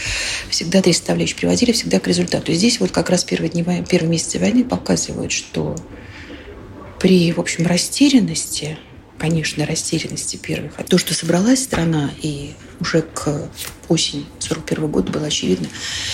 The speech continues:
московское сражение и, и дальше, так сказать, уже, вот мы же, трудно представить, что у нас семьдесят процентов Московской области было под оккупацией. А вот. И находилась в оккупации, под немцами были.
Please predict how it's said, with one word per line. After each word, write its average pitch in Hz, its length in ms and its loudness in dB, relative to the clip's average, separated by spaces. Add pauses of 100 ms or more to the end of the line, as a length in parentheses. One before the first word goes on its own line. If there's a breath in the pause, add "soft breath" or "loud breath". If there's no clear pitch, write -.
(200 loud breath)
московское 185 420 2
сражение 156 800 0
и, - 340 -12
и - 20 -8
дальше, 165 400 2
так - 140 -6
сказать, - 260 -8
уже, 147 280 -6 (160)
вот - 260 -6
мы 165 100 0
же, - 200 -4 (1040)
трудно 165 240 4
представить, 233 420 0
что - 180 -4
у 156 40 -2
нас 147 160 -2
семьдесят - 380 -2
процентов 143 460 -2
Московской - 360 -2
области - 180 -2
было 147 140 -2
под - 100 -8
оккупацией. - 480 -6 (1040 loud breath)
А 180 100 2
вот. 170 400 0 (720 loud breath)
И 156 320 0 (400)
находилась - 420 2
в - 60 -10
оккупации, - 360 -6
под 151 140 2
немцами 131 360 -2
были. - 220 -10